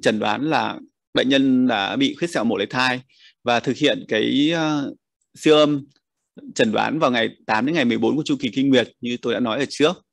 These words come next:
Và bệnh nhân vô sinh thứ phát đi khám tìm nguyên nhân vô sinh. Đây là những trường hợp mà chúng tôi, ờ,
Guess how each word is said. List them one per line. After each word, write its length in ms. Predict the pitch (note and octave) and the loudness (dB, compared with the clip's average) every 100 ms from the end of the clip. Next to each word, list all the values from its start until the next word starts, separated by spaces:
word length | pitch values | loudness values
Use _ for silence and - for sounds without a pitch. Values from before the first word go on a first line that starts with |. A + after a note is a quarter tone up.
| _ | _
Và 120 | A#2 | -2
bệnh 140 | A#2+ A#2+ | 0 2
nhân 160 | D3 | 2
vô 160 | C#3+ D3+ | 2 0
sinh 320 | D3 D3+ C#3+ C#3 _ - | 0 0 0 -4 _ -6
thứ 80 | C3 | -2
phát 320 | F3 F#3+ F#3+ | 0 -2 0
đi 100 | C#3 | -4
khám 260 | B2+ A2+ | -2 -4
tìm 140 | D3 A#2 | -2 0
nguyên 140 | A#2+ | 0
nhân 160 | C3 C3+ | 0 0
vô 140 | C3+ | -2
sinh. 240 | C3+ C#3 B2+ _ _ _ A#2 | 0 0 -2 _ _ _ -6
Đây 100 | C3 | -4
là 80 | G#2+ - | -4 -8
những 180 | F#2 | -10
trường 160 | C3+ B2+ | -6 -4
hợp 140 | G#2+ | -4
mà 140 | G#2+ G#2+ | -6 -6
chúng 220 | A2 A2 | -8 -6
tôi, 360 | B2+ B2 A#2+ G2+ | -2 -2 -2 -4
ờ, 160 | F#2+ | -6